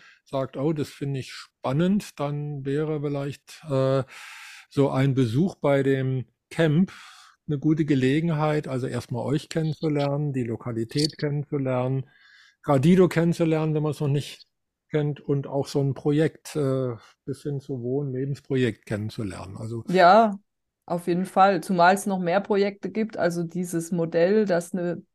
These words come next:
Speaker 2: Bürgerstiftung quasi ihr Sch-, Kapitalstock in eine eigene Immobilie steckt im Ort.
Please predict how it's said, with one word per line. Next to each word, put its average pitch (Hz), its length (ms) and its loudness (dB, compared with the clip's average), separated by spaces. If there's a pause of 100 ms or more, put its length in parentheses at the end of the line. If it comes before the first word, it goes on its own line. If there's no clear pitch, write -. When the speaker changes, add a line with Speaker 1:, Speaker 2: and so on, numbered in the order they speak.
(140)
Speaker 2:
Bürgerstiftung 208 1080 -2 (420)
quasi 180 360 4
ihr 175 220 0
Sch-, - 200 -12
Kapitalstock 196 1080 4
in 185 180 -2
eine 175 400 2
eigene 196 500 4
Immobilie 202 640 0
steckt 233 400 0
im 175 160 -2
Ort. 240 420 4